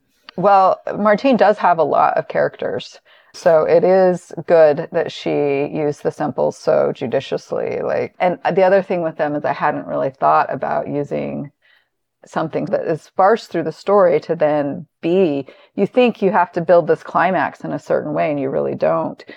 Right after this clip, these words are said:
You can avail yourself of the smaller subplot to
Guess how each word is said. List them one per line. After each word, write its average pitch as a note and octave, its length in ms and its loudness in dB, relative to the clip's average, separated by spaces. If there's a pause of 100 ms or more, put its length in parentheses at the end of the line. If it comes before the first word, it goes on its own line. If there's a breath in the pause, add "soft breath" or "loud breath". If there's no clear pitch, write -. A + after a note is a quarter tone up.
(180 loud breath)
You F#3 180 -2
can - 460 -8
avail D#3 280 2
yourself D#3 340 -2
of D3+ 160 -4
the D3 140 -4
smaller D#3+ 380 -4
subplot - 720 -2 (680 soft breath)
to C#3+ 640 -4